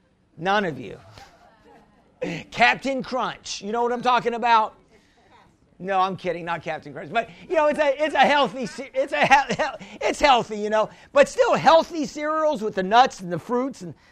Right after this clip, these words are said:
the flakes, amen, amen. Uh, you know, it, it, it, it's still a lot at night. And then you, you drink that bowl of milk, you, you never throw that milk out. You always, right? You all, because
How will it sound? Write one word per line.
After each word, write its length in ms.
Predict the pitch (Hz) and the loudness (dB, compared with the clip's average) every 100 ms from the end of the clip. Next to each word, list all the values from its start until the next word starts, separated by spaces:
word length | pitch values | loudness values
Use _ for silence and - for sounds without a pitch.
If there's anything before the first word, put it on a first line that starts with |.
| - | -12
the 80 | 165 | -8
flakes, 440 | 220 254 - - | -2 0 0 0
amen, 380 | 240 247 247 220 - _ - - | -4 -2 -2 -4 -10 _ -14 -2
amen. 460 | 220 240 247 254 202 - - | 0 0 0 -2 -2 -12 -2
Uh, 220 | 220 233 233 | 2 2 0
you 140 | 240 247 | -4 2
know, 260 | 220 220 - _ _ 208 | 2 0 -8 _ _ -20
it, 280 | 226 262 262 | -14 -12 -8
it, 240 | 294 294 | -8 -4
it, 140 | 294 294 | -6 -4
it's 160 | 285 - | -6 -6
still 320 | 370 330 302 | 2 4 4
a 100 | 254 | 2
lot 320 | 262 285 269 277 | 2 2 0 -2
at 220 | 233 254 | -6 -8
night. 680 | 233 220 175 - - - - _ _ _ _ _ _ _ - | -6 -4 -4 -8 -16 -16 -18 _ _ _ _ _ _ _ -12
And 120 | 170 | -8
then 160 | 214 226 | -6 -6
you, 120 | 185 - | -8 -8
you 120 | 220 170 | -8 -2
drink 240 | 214 240 | -2 0
that 200 | 220 175 | -2 -2
bowl 220 | 196 214 | -4 -2
of 60 | 196 | -4
milk, 280 | 202 214 175 | -6 -8 -10
you, 240 | 190 208 | -14 -12
you 140 | 185 196 | -10 -8
never 340 | 160 220 285 | -6 -6 -6
throw 180 | - 220 | -6 -4
that 200 | 214 208 | -4 -4
milk 200 | 202 196 | -8 -6
out. 200 | 208 175 | -4 -6
You 100 | 156 | -10
always, 320 | 170 196 190 _ _ - - - - _ - - _ _ - _ _ _ _ _ _ _ _ _ | -6 -6 -6 _ _ -20 -20 -20 -20 _ -20 -20 _ _ -20 _ _ _ _ _ _ _ _ _
right? 240 | 180 220 240 | -2 -2 0
You 160 | 233 | 0
all, 200 | 240 262 | 2 0
because 460 | 240 233 262 220 | -2 -4 -2 -2